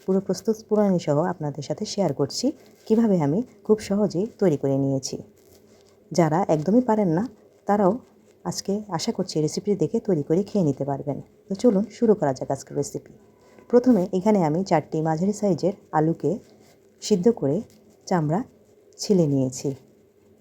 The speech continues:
যেহেতু আজকে ডিম চপ তৈরি করব, তাই এখানে আমি দুটি ডিমকে সিদ্ধ করে খোসা ছাড়িয়ে নিয়েছি।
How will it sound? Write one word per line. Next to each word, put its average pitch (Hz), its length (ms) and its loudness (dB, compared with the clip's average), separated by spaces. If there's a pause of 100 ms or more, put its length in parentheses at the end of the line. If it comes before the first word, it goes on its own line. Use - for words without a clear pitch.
(3000)
যেহেতু 196 420 2 (120)
আজকে 170 300 -4
ডিম 170 220 2
চপ 220 220 -10
তৈরি 202 180 2
করব, 151 280 -2
তাই 170 380 -4
এখানে 180 320 0
আমি 151 200 2 (520)
দুটি 180 280 0
ডিমকে 180 460 0 (340)
সিদ্ধ 220 300 2
করে 165 300 0 (100)
খোসা 208 260 2
ছাড়িয়ে 143 360 2
নিয়েছি। 139 360 -2